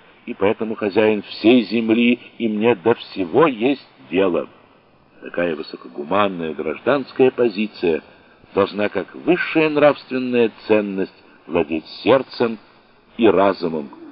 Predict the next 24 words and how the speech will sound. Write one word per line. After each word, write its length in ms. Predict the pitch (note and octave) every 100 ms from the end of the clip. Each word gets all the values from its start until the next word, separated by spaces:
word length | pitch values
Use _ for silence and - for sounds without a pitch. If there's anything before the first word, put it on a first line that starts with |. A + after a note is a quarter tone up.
| -
каждого 500 | B2 D#3+ B2+ C3+ C3
нашего 400 | F#2+ G2 - F2
воспитанника. 760 | C#2+ - - C#2+ - A1 - - _ _ _ _ - -
Она 200 | G#2+ B2+
может 240 | D3 C#3
сложиться 500 | C#3+ C3+ C#3+ - C#3 -
только 360 | D3 F#3 - F3
в 40 |
результате 580 | D#3+ C#3+ D3 E3 D#3+ D3+
постоянного 1200 | C#3+ C3+ C#3 - C3 C3 A#2+ D#3+ D#3 D3+ D3 C#3+ C3+
деятельного 760 | G#2+ C3 D#3 D3 C#3+ C#3 C3+
общения 560 | C3 - - C#3 C3 B2
с 120 | -
природой, 580 | - G#2 G2+ B2 D#2+ - - _ _ _ -
направленного 720 | D2 - F#2 F#2+ F2 E2 D#2
на 140 | D2+
охрану 480 | E2 - F#2+ F2+ D2+
ее 260 | C#2+ C2 B1+ B1+
недр, 420 | A2 B2 A2 - - _ _ _
рек, 360 | - D2 A2 A#2 - - B2+
воздуха, 640 | C3 C3 G#2+ B2 A#2 A#2 _ _ _ _
полей 480 | B1+ - B2+ C#3 C#3 _ _ _ _ _
и 100 | -
лесов. 380 | A2+ C#2+ - B1+